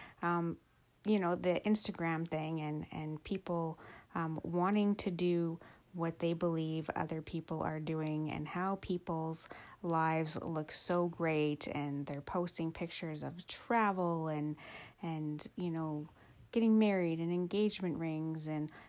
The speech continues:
and all these different things. So, um, and we also talked a little bit about coping, but, you know, how are these young people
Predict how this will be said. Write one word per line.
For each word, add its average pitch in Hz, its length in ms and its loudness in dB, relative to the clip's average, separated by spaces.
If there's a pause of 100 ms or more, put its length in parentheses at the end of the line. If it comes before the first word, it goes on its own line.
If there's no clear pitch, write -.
(140)
and 202 140 -2
all 262 160 4
these 240 240 2
different 190 420 -2
things. 139 500 -4 (1800)
So, 208 520 6
um, 190 320 2
and 180 100 0
we 202 120 0
also 233 200 0
talked 208 320 0
a 190 40 -4
little 175 140 0
bit 170 160 -2
about - 300 -4
coping, 196 440 2
but, 165 220 0
you 190 120 -2
know, 190 80 -2
how 233 180 0
are 269 140 2
these 202 340 0 (320)
young 196 380 2
people 170 600 -2